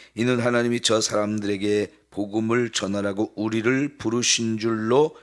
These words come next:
인정함이러라. 자, 여기요. 구 절에 우리라는 말이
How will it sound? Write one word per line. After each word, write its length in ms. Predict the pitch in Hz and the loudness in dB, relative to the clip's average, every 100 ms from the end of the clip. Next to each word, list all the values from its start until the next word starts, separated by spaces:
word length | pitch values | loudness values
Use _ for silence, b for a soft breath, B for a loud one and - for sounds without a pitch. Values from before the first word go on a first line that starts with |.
| B | B
인정함이러라. 2250 | - 95 95 90 101 123 147 - _ _ - 95 95 87 87 90 85 78 76 76 65 - _ _ _ _ _ | -6 -4 -2 2 4 4 0 -8 _ _ -8 -4 0 0 0 -2 -4 -4 -8 -10 -14 -20 _ _ _ _ _
자, 440 | 87 80 76 73 80 | -8 -6 -6 -8 -6
여기요. 640 | 92 85 98 95 101 156 - B B B B B - | -6 -2 0 0 0 -2 -10 B B B B B -14
구 200 | - 101 | -8 0
절에 680 | 113 110 120 135 107 - _ | 2 6 6 4 2 -8 _
우리라는 680 | 101 117 131 135 127 127 117 | -4 -2 2 2 2 0 0
말이 680 | 113 110 107 135 107 - | 0 0 0 0 -2 -8